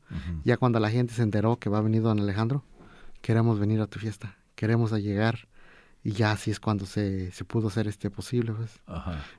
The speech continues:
Speaker 2: Don Alejandro fue como el ganchito para jalar a todos y sí realizar esta fiesta.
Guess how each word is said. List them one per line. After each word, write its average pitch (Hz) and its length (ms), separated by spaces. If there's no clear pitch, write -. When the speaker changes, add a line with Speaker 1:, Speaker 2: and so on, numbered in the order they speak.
Speaker 2:
Don 107 200
Alejandro 104 400
fue 110 140
como 104 260
el 95 80
ganchito 101 440
para 101 200
jalar 101 280
a 98 60
todos 110 480
y - 40
sí - 200
realizar 101 540
esta 104 200
fiesta. 104 440